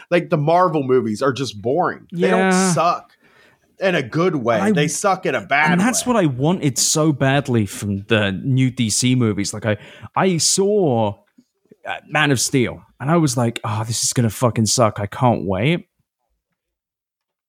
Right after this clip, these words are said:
Speaker 2: And it just was so bad. Somehow they missed, somehow it's like someone went into it and said, "All right, nope, that, they might experience joy there, but it, that sucked though."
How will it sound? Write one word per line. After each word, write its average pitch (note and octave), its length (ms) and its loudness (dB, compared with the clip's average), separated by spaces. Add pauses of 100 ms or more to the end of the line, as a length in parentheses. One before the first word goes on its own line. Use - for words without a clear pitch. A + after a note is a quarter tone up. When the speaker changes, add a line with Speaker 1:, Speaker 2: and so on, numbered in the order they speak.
(240)
Speaker 2:
And D#3+ 120 0
it E3+ 140 -2
just E3+ 300 -2
was D3+ 120 2
so F3 460 0
bad. C3 560 0 (380)
Somehow G#3 520 0
they E3 180 2
missed, C3+ 580 0 (320)
somehow A3+ 440 0
it's - 220 0
like F#3 160 -2
someone E3+ 420 2
went C#3 220 0
into C3+ 400 0
it G#2+ 80 -2
and G2+ 140 -2
said, G2 340 -2 (640)
"All A#2 100 0
right, G#2+ 320 0 (580)
nope, F3+ 280 0
that, C#3+ 480 -4
they D3 120 2
might C#3 300 0
experience C3+ 560 -2
joy B2+ 260 0
there, F#2+ 320 0
but E3+ 120 2
it, G3 140 -2 (480)
that D#3 260 -2
sucked - 400 -2
though." G2+ 220 0